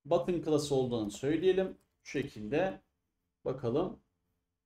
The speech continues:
Tabii diğer tarafa gittik galiba. Evet, bakın şu an tıklanılabilir nesneler olduğunu görüyorum.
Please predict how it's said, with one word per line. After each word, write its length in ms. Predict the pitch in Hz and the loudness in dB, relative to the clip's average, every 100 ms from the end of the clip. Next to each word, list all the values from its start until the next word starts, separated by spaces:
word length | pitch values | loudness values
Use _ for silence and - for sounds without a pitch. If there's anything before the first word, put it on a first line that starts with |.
| _ _ _ - | _ _ _ -10
Tabii 180 | 127 107 | -8 -2
diğer 200 | 127 127 | 0 0
tarafa 200 | 123 120 | -2 -4
gittik 260 | 98 - | -10 -8
galiba. 260 | 107 104 185 | -4 0 2
Evet, 200 | 165 147 | 2 2
bakın 180 | 170 160 | 0 0
şu 180 | 151 | 2
an 160 | 165 151 | 2 2
tıklanılabilir 720 | 185 - 175 180 175 185 175 | -4 -2 0 2 4 4 6
nesneler 360 | 165 156 147 143 | 4 4 4 6
olduğunu 380 | 131 120 110 | 4 2 -2
görüyorum. 640 | 104 147 175 190 196 196 | 0 4 6 6 4 0